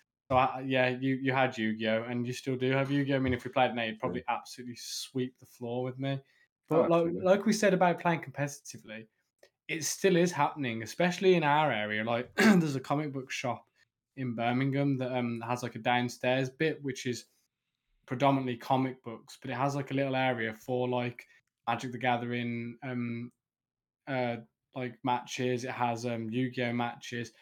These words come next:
Speaker 1: I'm assuming they probably do D and D down there. I've never seen that, but I've seen them playing Yu-Gi-Oh! down there. Um, and I just think it's really cool that comic book shops are so, <clears throat> um, like, accommodating to that sort of thing still, and that there's a, there's a place for people to go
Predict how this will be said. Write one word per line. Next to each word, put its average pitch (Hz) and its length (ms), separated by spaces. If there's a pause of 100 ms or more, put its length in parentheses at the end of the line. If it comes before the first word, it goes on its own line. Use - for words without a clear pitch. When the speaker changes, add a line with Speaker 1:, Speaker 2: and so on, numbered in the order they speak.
(140)
Speaker 1:
I'm 127 100
assuming 170 460
they 123 100
probably 123 280
do 120 220
D 123 180
and 113 140
D 123 200
down 131 260
there. 131 220
I've 123 100
never 123 180
seen 127 340
that, 110 240
but 123 60
I've 120 120
seen 131 260
them 120 180
playing 113 280
Yu-Gi-Oh! 123 420
down 131 280
there. 135 320 (360)
Um, 123 220 (260)
and 135 100
I 156 40
just 170 100
think 190 160
it's 175 140
really 165 220
cool 151 220
that 143 120
comic 143 280
book 135 160
shops - 340
are 123 40
so, 127 440 (180)
<clears throat> - 680
um, 127 260
like, 127 160
accommodating 139 680
to 139 140
that 143 240
sort 147 280
of 139 80
thing 156 240
still, 175 440
and 147 120
that 135 120
there's 135 180
a, 139 60
there's 135 220
a 135 40
place 131 380
for 123 180
people 127 340
to 123 140
go 131 280